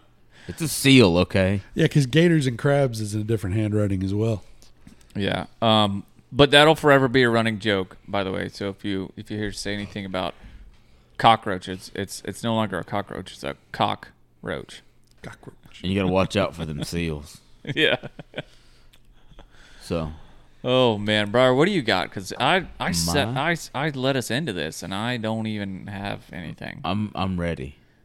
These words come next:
Speaker 3: All right.
Speaker 1: Always be sure and look at your trailer tires real good before you leave.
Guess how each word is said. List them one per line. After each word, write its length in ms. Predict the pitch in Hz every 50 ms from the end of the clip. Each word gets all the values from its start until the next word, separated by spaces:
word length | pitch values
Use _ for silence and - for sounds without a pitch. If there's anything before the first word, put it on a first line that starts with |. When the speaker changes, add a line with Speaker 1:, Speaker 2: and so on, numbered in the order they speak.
| _ _ _ _ _ _ _ _ -
Speaker 3:
All 120 | - 104 95
right. 240 | 82 78 67 - - _ _ -
Speaker 1:
Always 400 | 73 90 95 95 98 98 90 78
be 180 | - 87 82
sure 180 | - - 92 85
and 140 | 82 82 82
look 140 | 80 -
at 80 | 78 60
your 100 | 67 67
trailer 320 | - - 82 78 71 67
tires 400 | 65 - 73 65 64 62 58 62
real 140 | 69 69 69
good 220 | 65 67 71 69 65
before 220 | - 69 64 62
you 60 | 64 65
leave. 300 | 65 69 67 65 -